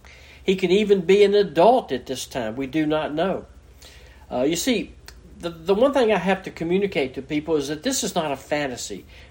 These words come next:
This is not an illusion. This is not a dream. This is, this is not a figment of a fearful imagination.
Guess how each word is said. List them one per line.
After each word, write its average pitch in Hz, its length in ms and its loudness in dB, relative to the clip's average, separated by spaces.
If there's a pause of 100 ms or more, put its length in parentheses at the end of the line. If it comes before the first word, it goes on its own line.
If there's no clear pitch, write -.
This 220 200 0
is 208 120 -6
not 180 200 4
an 139 120 -2
illusion. 135 680 2
This 214 180 -2
is 202 80 -8
not 175 200 -2
a 123 60 -4
dream. 139 540 -4
This - 220 -8
is, 165 240 -8 (380)
this 226 160 -4
is 202 120 -4
not 185 200 2
a 135 60 0
figment 156 760 0 (200)
of 131 140 -8
a 127 60 -4
fearful 185 720 2
imagination. 139 880 -2